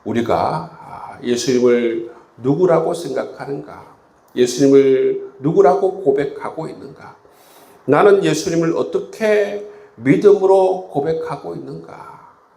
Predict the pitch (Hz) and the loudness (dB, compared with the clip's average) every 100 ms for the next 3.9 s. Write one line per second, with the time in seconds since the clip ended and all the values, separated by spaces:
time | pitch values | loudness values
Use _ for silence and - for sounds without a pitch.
0 | _ _ _ _ _ _ - 120 120 - | _ _ _ _ _ _ 2 2 2 0
1 | 127 127 135 156 208 214 - 170 175 190 | -2 2 4 4 2 0 -4 -6 2 2
2 | 127 - - 147 - 127 123 123 120 113 | 2 -2 -4 -6 -10 -8 -6 -6 -8 -12
3 | - 135 131 123 123 127 120 - | -6 -2 0 4 4 4 0 -6